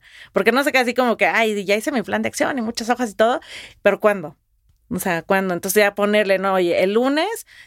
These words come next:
tienen que salir estas llamadas. El martes, este, no sé si es meta de, por ejemplo, de hábitos o de, de algo de salud. O sea,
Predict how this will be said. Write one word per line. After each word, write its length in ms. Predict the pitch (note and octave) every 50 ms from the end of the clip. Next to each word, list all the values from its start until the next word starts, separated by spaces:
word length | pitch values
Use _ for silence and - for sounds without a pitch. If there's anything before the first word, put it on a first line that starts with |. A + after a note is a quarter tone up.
| _
tienen 260 | - G#3 G#3 A3 A#3 A3
que 80 | A3 G3+
salir 280 | - F#3+ F3+ F#3+ G3
estas 220 | G3+ - - G3 F3
llamadas. 420 | E3+ C#3+ C3+ - - D3+ - - -
El 260 | - F#3+ F#3 F3+ F3+
martes, 560 | F#3+ F#3 G3 G#3 G#3 - - B3 C4 C#4 -
este, 520 | - - E3+ - - E3+ D#3 D3+ A#2 D2+ F#2
no 120 | C3+ F3+
sé 140 | F3 - F#3
si 100 | - G3
es 60 | F#3+
meta 280 | G3 G3 F3+ - - G3
de, 240 | F#3+ F#3+ E3+ D3+ - - - - - - - - _
por 140 | - G3 G3
ejemplo, 360 | F#3+ F#3+ E3+ - G3 G3 G3
de 500 | F#3 F#3+ F3+ F3 E3 D#3+ D#3 D#3 - -
hábitos 640 | - F3+ F#3+ G3 G3 A3+ - - - F#3 F3 - -
o 200 | F3+ E3 E3 E3
de, 260 | D#3+ E3 D#3+ D#3 B2 G#2+
de 140 | E3 E3+
algo 240 | E3 F3+ F#3+ F#3 A3+ G#3+
de 100 | A3 F#3
salud. 340 | - F3+ E3+ F3 G#3 B3+
O 60 | B3+ G#3
sea, 180 | G3+ E3+ E3